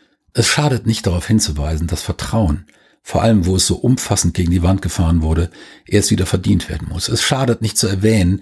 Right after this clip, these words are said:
dass die deutsche Games-Industrie seit Jahrzehnten gegeben hat. Steuern, Ideen, Technologien,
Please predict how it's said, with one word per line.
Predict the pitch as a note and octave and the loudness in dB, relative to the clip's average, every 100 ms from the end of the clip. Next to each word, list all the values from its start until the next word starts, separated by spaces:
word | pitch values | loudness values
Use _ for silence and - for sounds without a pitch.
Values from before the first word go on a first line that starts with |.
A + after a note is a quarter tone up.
| - - - | -6 -20 -6
dass | - - | -4 -2
die | A#2+ | 2
deutsche | B2 A#2+ G2 | 2 2 2
Games-Industrie | A2 G2+ F#2 F2+ - F#2 | 2 2 2 0 0 -2
seit | F2 E2+ | -2 0
Jahrzehnten | F2 - G2 - F#2 | 0 2 0 0 -2
gegeben | F2 G#2 E2+ D#2+ | -2 -2 -2 -4
hat. | - - - - _ _ | -10 -18 -20 -20 _ _
Steuern, | - - G#2+ A2 G#2 G#2 - _ _ - | -10 -2 2 4 2 0 -8 _ _ -2
Ideen, | G#2 F#2 F#2+ F2+ F2 - _ _ - | 0 2 4 4 2 -4 _ _ -6
Technologien, | F#2+ - F#2 F2 F#2+ D#2 D#2 | -4 0 0 2 2 0 0